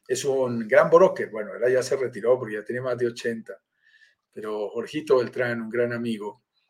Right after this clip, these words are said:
me decía hace algún tiempo, yo le decía, "Mira, mm, recomiéndame cómo invertir en propiedades". Una persona que tenía treinta y ocho años de su inmobiliaria en Colombia, muy exitosa.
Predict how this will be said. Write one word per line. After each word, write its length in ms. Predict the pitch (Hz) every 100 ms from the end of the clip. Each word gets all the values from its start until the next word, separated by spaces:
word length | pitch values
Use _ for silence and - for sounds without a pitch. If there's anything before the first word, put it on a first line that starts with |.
| _ _
me 180 | 113 113
decía 920 | 107 101 - 110 113 110 107 101 98 - _ _ -
hace 400 | 104 - 110 104 98
algún 280 | 98 104 120
tiempo, 520 | 156 151 117 113 - _ _ _ - - -
yo 100 | 101
le 100 | 107
decía, 580 | 107 - 107 104 104 98
"Mira, 480 | 104 160 135 - -
mm, 300 | 107 104 113
recomiéndame 760 | 113 110 117 120 143 160 127
cómo 200 | - 113
invertir 320 | 127 127 - 110
en 60 |
propiedades". 580 | 107 101 104 127 147 -
Una 80 | -
persona 280 | 196 160 175
que 120 | 233
tenía 420 | 233 - 196 151 -
treinta 420 | - 101 - -
y 80 | 107
ocho 340 | 131 - 113
años 520 | 113 123 165 - - _ _ _ _ _ -
de 80 |
su 200 | - -
inmobiliaria 800 | 101 95 87 90 139 160 98 - -
en 100 | 98
Colombia, 600 | - 95 107 107 123 - -
muy 260 | 170 92 196
exitosa. 480 | 202 - 208 170